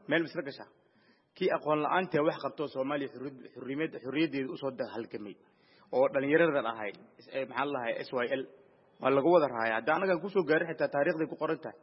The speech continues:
Magacii musiibo maalinle baxdaa hadlay. Nimankaas magacii waa u baxda, u hirgashay. Waxayna ahayn dadaan dhaqaale haynin, cilmi aanan haynin,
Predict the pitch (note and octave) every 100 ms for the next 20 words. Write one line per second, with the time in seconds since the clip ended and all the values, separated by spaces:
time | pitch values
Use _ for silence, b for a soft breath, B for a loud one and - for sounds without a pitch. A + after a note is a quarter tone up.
0 | b b b b - - D#3 E3 C#3+ C#3+
1 | C3 C#3 D3 C#3 C3 D3 A#2 G#2+ B2 A#2
2 | G2+ F#2 - - b b D3 F3+ E3+ F#3+
3 | F#3 F3 F3 F#3 E3 B2+ C#3+ E3 E3+ C3+
4 | A2+ A2 - b b b b b B2 F3
5 | F#3 E3+ D#3+ C#3+ E3+ D#3+ D3 C#3+ E3 E3
6 | E3+ E3+ E3+ - - b b - D#3 E3
7 | D3+ E3 E3+ D#3 D#3+ E3+ F3